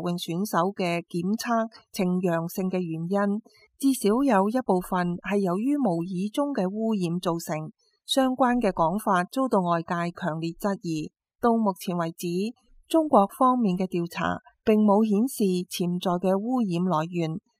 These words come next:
美國方面要求徹查大批中國游泳運動員可能涉及藥檢呈陽性嘅問題。美國眾議院中國委員會五月二十一號要求司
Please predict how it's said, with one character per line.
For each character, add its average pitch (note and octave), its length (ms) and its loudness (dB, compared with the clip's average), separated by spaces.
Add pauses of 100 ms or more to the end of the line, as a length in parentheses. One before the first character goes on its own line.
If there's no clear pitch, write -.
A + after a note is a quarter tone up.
(120)
美 A3 120 6
國 A3 120 8
方 B3 240 4
面 G3 180 4
要 A#3 120 4
求 F3+ 440 2 (220)
徹 C4+ 160 -2
查 F3+ 220 2
大 G3 200 -2
批 B3 440 0
中 C#4+ 220 0
國 F3+ 300 4
游 F3 200 2
泳 F#3 280 0
運 F3+ 200 2
動 F3 240 0
員 E3 240 -2
可 - 400 -2
能 C4 140 4
涉 - 160 -4
及 - 140 -6 (280)
藥 F#3 160 4 (160)
檢 F3+ 400 0
呈 F3 160 -2 (140)
陽 F3 260 0 (100)
性 F3 200 -2
嘅 F3 100 -4
問 E3 240 -2
題。 - 340 -8 (300)
美 G#3 220 4
國 A3 280 4
眾 G#3+ 180 0
議 G3+ 280 2
院 F#3 220 4
中 B3 240 2
國 F#3+ 240 2
委 F3 160 0
員 G#3 200 0
會 E3+ 380 2 (160)
五 A#3+ 160 8
月 B3+ 160 4
二 - 160 0
十 G3+ 240 0
一 A#3+ 80 2
號 F#3+ 320 4 (200)
要 B3+ 200 6
求 F3+ 240 2
司 - 160 -6